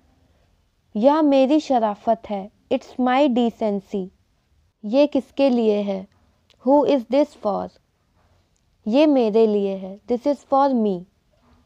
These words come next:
तो मेरा कहाँ है? Then where is mine? मुझे क्या पता? How do I know? तुम्हें पता होना चाहिए। You must know। यह मुझे नहीं पता।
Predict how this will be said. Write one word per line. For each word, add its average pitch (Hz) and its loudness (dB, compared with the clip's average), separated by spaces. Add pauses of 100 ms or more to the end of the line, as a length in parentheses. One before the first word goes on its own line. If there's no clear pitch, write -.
(480)
तो 233 2
मेरा 233 2
कहाँ 285 -4
है? 320 -4 (240)
Then 240 -2
where 240 2
is 233 -10
mine? 247 -2 (1300)
मुझे 247 2
क्या 233 2
पता? 196 -10 (420)
How 269 6
do 285 2
I 226 -2
know? 202 -8 (1400)
तुम्हें 269 2
पता 247 2
होना 220 0
चाहिए। 190 -4 (120)
You 269 2
must 240 -2
know। 202 -6 (1040)
यह 277 4
मुझे 269 2
नहीं 247 2
पता। 196 -6